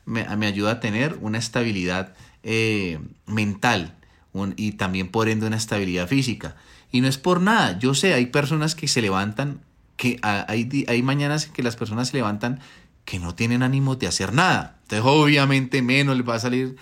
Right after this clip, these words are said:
a, van a salir a trotar, ¿sí? ¿Por qué? Porque están aburridos, no quieren saber nada, entonces quieren sentarse a ver televisión o a ver películas, escuchar música y a comer.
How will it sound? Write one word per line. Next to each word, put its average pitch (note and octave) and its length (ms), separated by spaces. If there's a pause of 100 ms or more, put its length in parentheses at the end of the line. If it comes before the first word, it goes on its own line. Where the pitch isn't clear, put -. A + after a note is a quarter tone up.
(320)
a, A#2+ 160 (100)
van A#2 200
a B2+ 60
salir A2+ 180
a A2+ 60
trotar, A2+ 560 (340)
¿sí? C#3+ 320 (320)
¿Por C3 200
qué? G#3 160
Porque C#3+ 240
están A#2+ 200
aburridos, C3+ 340
no B2+ 100
quieren C3 200
saber A2+ 280
nada, B2+ 220
entonces A#2+ 260
quieren C#3+ 280
sentarse B2 480
a D3 40
ver C#3 160
televisión D3 560
o C3+ 40
a C3 40
ver C3 100
películas, C#3+ 440
escuchar C3 300
música D3 440
y C3 80
a A2 100
comer. F#2 380